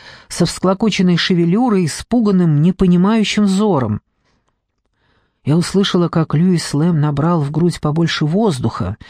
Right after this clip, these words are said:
чтобы разразиться очередным потоком обвинений в адрес своего соперника, но когда мы завернули за угол, он лишь со свистом выдохнул. Стена сарая была смята, словно бумага.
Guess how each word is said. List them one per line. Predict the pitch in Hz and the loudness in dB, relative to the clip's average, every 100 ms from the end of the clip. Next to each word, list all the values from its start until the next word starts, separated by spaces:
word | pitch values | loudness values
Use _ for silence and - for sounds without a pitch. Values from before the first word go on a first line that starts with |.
| - - - | -20 -18 -14
чтобы | - - 156 156 160 | -6 -2 2 2 2
разразиться | 160 170 175 196 - 175 | 0 0 0 0 0 -2
очередным | - 180 170 196 | 0 0 2 0
потоком | - 170 185 180 165 | 0 -2 0 0 0
обвинений | 165 160 170 175 202 180 | 0 0 2 2 2 2
в | 151 | 2
адрес | 190 180 180 | 2 2 0
своего | - 180 175 180 | 0 0 0 0
соперника, | - 190 240 208 139 127 131 120 - - - | -2 -2 0 0 0 0 0 -2 -6 -16 -4
но | 175 | 0
когда | 208 196 180 208 | 2 2 2 2
мы | 196 202 | 4 2
завернули | 185 190 180 190 160 | 2 2 2 2 2
за | 143 131 190 | 0 0 2
угол, | 240 214 240 247 - - - - | 2 0 0 -2 -4 -18 -10 0
он | 196 185 | 2 4
лишь | 185 180 - | 4 2 -2
со | - 165 | -2 -2
свистом | 165 - 196 202 - 185 170 | -2 -2 -2 -2 -2 0 2
выдохнул. | 156 165 117 - 110 92 87 - _ _ _ _ _ _ _ _ _ _ _ _ _ _ _ | 2 0 0 -2 -4 -4 -6 -16 _ _ _ _ _ _ _ _ _ _ _ _ _ _ _
Стена | - - 160 165 175 | -16 -4 0 0 0
сарая | - 151 175 175 | 0 0 0 0
была | 156 156 | 0 -2
смята, | - 151 160 175 | -2 -2 0 -2
словно | - 147 143 156 151 | -2 -2 0 0 0
бумага. | 160 165 165 110 101 | 0 0 0 -4 -8